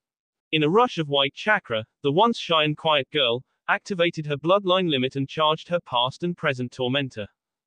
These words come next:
The man was very quick, and he dodged her early Yukin strikes. However, after only a few seconds, Jiraiya joined the battle, and made the man's task of dodging an enraged Hinata's attacks that much harder.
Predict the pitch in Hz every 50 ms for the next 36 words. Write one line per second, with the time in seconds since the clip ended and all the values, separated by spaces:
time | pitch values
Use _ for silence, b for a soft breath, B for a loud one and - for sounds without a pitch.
0 | _ _ _ _ _ _ - 143 147 170 202 226 240 226 208 185 175 - 156 151
1 | 143 139 143 - - 196 170 135 - _ _ _ _ _ - 156 147 151 185 190
2 | 196 196 180 170 - - - 151 151 160 175 185 190 190 196 190 165 139 127 -
3 | 135 131 127 - - - 147 127 110 104 _ - - - - - _ _ _ _
4 | _ _ _ _ _ _ _ - - - 254 - 202 160 127 135 156 - _ _
5 | - - 165 185 190 - 208 190 185 202 208 214 220 190 170 - - - 151 143
6 | - - 180 165 - - 113 110 120 - - - _ _ _ - 196 208 208 202
7 | 180 156 143 135 - 143 139 139 139 139 139 135 160 139 135 - 127 120 127 135
8 | _ _ _ - 139 135 135 151 180 202 196 196 180 160 156 156 160 160 160 -
9 | - - 151 147 147 - - - 147 143 147 151 156 156 165 170 165 151 147 147
10 | 143 151 175 190 196 - - 190 180 151 127 120 123 - 135 127 127 - - 131
11 | 123 110 - _ - - _ _ _ - 165 175 180 170 156 147 147 - - -
12 | 151 139 127 113 101 98